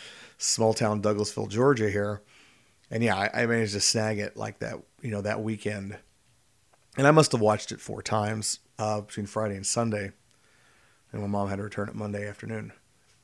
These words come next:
And, uh, yeah, I was, it, it, it really did, it was more than I expected. I, 'cause going in and, like,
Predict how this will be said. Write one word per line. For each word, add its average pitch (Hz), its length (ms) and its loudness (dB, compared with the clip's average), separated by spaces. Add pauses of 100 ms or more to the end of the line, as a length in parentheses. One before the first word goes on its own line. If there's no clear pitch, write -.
(3000)
And, 104 160 -4
uh, 107 80 -2
yeah, 123 240 4
I 120 100 4
was, 131 460 2 (160)
it, 143 180 0
it, 147 140 4
it 151 140 6
really 156 360 8
did, 135 420 8 (1000)
it 151 60 2
was 156 160 4
more 147 200 8
than 147 120 8
I 131 80 8
expected. 117 600 0
I, 110 420 -6
'cause 131 280 -6
going 175 400 8
in 160 120 8
and, 139 140 4
like, 131 220 0